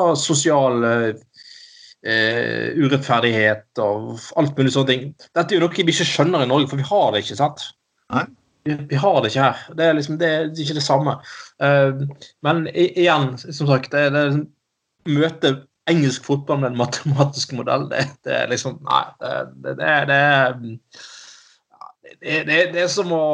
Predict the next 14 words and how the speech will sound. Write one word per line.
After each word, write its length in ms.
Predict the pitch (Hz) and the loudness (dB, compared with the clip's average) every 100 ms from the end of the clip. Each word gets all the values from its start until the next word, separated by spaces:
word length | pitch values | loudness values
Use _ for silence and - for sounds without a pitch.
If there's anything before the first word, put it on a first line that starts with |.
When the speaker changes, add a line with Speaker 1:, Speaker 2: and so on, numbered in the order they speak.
| 151 151 | 2 2
Speaker 1:
eh, 720 | 143 139 139 147 143 127 139 - _ _ _ _ _ _ _ _ _ _ _ - | 2 0 -4 -10 -10 -10 -12 -16 _ _ _ _ _ _ _ _ _ _ _ -14
det 140 | 143 143 | 0 0
er 60 | |
som 160 | 143 147 | 2 2
å 60 | 135 | 4
ta 140 | 147 147 | 4 2
seg 160 | 170 147 | 2 0
en 100 | 143 | 0
skikkelig 320 | 143 151 139 | 0 0 2
gøyal 380 | 135 135 143 120 | 4 4 6 2
fest 400 | 139 131 - - 117 | 2 0 0 -6 -4
og 220 | 113 117 | -4 0
bare 220 | 117 123 | 2 2
servere, 480 | 120 120 120 117 107 | 2 0 2 4 4